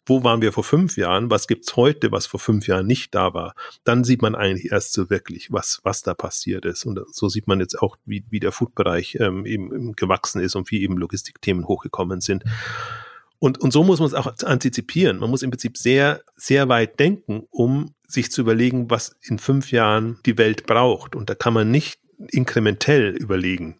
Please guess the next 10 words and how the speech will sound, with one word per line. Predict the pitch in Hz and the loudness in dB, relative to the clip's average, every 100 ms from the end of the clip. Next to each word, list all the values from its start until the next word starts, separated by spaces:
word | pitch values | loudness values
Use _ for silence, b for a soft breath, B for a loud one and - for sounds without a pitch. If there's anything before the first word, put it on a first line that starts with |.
| - | -2
was | 113 101 | -2 2
das | 131 - | 0 0
sein | 95 101 | 0 2
wird, | 107 120 | 2 2
sondern | - 104 101 - | 2 2 0 -4
da | - | 0
muss | 104 107 | 0 2
man | 117 101 | 2 2
wirklich | 107 - 110 - - _ - | 0 0 -2 -6 -20 _ 0
überlegen, | 120 107 110 | 4 6 4